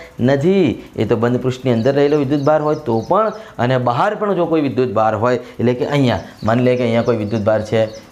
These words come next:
પ્લસ ક્યુ, કોઈ માઇનસ ક્યુ પણ હોઈ શકે, ગમે તે વિદ્યુત ભાર હોઈ શકે બહાર,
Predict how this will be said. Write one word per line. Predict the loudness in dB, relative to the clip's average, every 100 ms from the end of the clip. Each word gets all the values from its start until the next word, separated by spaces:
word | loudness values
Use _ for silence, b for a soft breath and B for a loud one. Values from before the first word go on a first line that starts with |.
| -4
પ્લસ | 0 0 0
ક્યુ, | -2 -2 -2 -4
કોઈ | -2 0
માઇનસ | 0 0 -2 -2
ક્યુ | -2
પણ | 0
હોઈ | 0 0
શકે, | -2 -2
ગમે | 0 0
તે | 0
વિદ્યુત | 0 0 0
ભાર | 2 0
હોઈ | -2
શકે | -2
બહાર, | 0 0 0